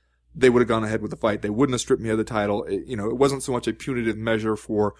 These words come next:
what I did or the trouble I got myself into. It was based on, you know, our, our bottom line. We need somebody to have, uh, be out there fighting for this title.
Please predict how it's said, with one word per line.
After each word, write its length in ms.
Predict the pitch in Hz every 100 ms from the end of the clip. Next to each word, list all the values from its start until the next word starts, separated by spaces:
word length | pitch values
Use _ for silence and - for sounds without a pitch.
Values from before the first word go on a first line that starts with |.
| - -
what 220 | - 117 110
I 120 | 104
did 400 | 104 110 104 104
or 140 | 104
the 120 | 101
trouble 320 | 101 139 117 113
I 120 | 104
got 280 | 98 71 67
myself 460 | 98 104 101 98
into. 380 | 101 98 98 98 - _ -
It 120 | 110
was 380 | 104 104 101 - - 131
based 340 | 117 107 - 101
on, 400 | 101 98 98 - _ _ _ _ _
you 140 | 135 110
know, 220 | 98 - _ _ -
our, 420 | - 131 123 123
our 140 | 120 120
bottom 320 | 113 113 104
line. 300 | 104 101 98
We 100 | 101
need 180 | 104 98
somebody 300 | 110 104 98
to 100 | 95
have, 200 | 98 - _
uh, 140 | 95 107
be 180 | 104 104
out 140 | 98
there 120 | 98
fighting 300 | - 101 95
for 100 | 101
this 160 | 92 -
title. 420 | 101 92 90